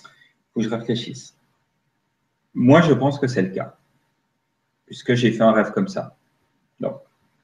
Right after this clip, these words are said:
c'est du vécu, c'est de l'expérience. Voilà. Euh, comment le reconnaître ? Bon, effectivement, c'est un rêve qui n'a rien à voir avec les autres rêves. Pour ceux qui ont fait un rêve lucide, ça, vous savez tout de suite le reconnaître,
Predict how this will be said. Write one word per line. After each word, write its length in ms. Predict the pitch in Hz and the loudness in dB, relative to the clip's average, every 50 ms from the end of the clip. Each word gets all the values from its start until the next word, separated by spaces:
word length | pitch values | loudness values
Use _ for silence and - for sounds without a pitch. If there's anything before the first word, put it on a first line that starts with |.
| _ _ _ | _ _ _
c'est 180 | _ - - 98 | _ -8 -6 -2
du 140 | 98 98 95 | -2 0 0
vécu, 300 | 104 104 104 - 135 127 | 0 0 4 4 4 4
c'est 140 | - 107 | 4 2
de 60 | 98 98 | 2 2
l'expérience. 960 | 101 101 - - 95 92 104 107 107 117 123 127 127 127 - - - - _ _ _ _ _ _ _ _ _ | 2 2 2 0 0 2 4 4 6 6 6 6 4 2 0 -8 -16 -20 _ _ _ _ _ _ _ _ _
Voilà. 200 | - - - 123 - _ _ _ _ - - - - - - - - - _ _ _ _ _ _ _ _ _ _ _ _ _ _ _ _ - - | -18 -18 -18 -18 -20 _ _ _ _ -20 -20 -20 -20 -20 -20 -20 -20 -20 _ _ _ _ _ _ _ _ _ _ _ _ _ _ _ _ 2 6
Euh, 500 | 110 107 104 101 101 101 101 98 98 98 95 - | 8 8 8 8 8 8 6 4 2 0 -2 2
comment 200 | - 123 123 120 | 4 6 8 8
le 60 | 120 | 8
reconnaître ? 420 | 117 117 104 - 110 110 127 127 107 | 6 4 4 2 4 4 4 4 4
Bon, 100 | 98 92 | 2 0
effectivement, 540 | 92 - 92 - - 101 98 110 123 127 123 | 0 -2 -10 -12 -10 -8 -2 0 0 0 0
c'est 140 | 123 - | 0 -2
un 100 | 98 92 | -2 -2
rêve 220 | 95 104 110 110 - | 0 0 -2 -4 -4
qui 100 | - 92 | -6 -6
n'a 100 | 92 92 | -6 -4
rien 140 | 92 95 101 | -4 -4 -4
à 80 | 98 | -2
voir 140 | 98 107 110 | -2 -2 -2
avec 140 | 110 110 107 | -2 -2 -6
les 120 | 95 92 | -6 -6
autres 180 | 95 92 92 95 | -6 -8 -8 -10
rêves. 200 | - - - _ _ _ _ _ _ _ _ _ _ _ _ | -14 -14 -14 _ _ _ _ _ _ _ _ _ _ _ _
Pour 160 | _ - 123 123 | _ -8 -6 0
ceux 160 | - 170 165 | 2 2 2
qui 160 | 165 - 135 | 2 4 2
ont 80 | 123 120 | 2 2
fait 160 | 123 - 147 | 2 0 2
un 160 | 135 123 113 | 4 4 4
rêve 240 | 107 113 110 104 107 | 4 4 2 2 2
lucide, 540 | 107 101 - - 131 139 139 - 104 - - _ _ _ _ _ _ _ _ _ _ _ _ _ _ _ _ _ _ _ _ _ _ _ _ _ _ _ _ | -2 -2 -2 0 0 0 0 0 -6 -10 -10 _ _ _ _ _ _ _ _ _ _ _ _ _ _ _ _ _ _ _ _ _ _ _ _ _ _ _ _
ça, 200 | _ - 113 101 | _ 0 0 0
vous 300 | 101 - - - - 110 | 0 -2 -8 -12 -12 -12
savez 340 | - - 110 104 104 104 104 | -2 0 0 0 0 -2 -4
tout 140 | - - 120 | -4 -4 -4
de 60 | 117 | 0
suite 200 | - 117 - - | 0 -2 -2 -2
le 80 | 107 | -4
reconnaître, 540 | 92 - - 90 85 82 85 - - _ _ | -6 -4 -4 -4 -4 -4 -6 -10 -14 _ _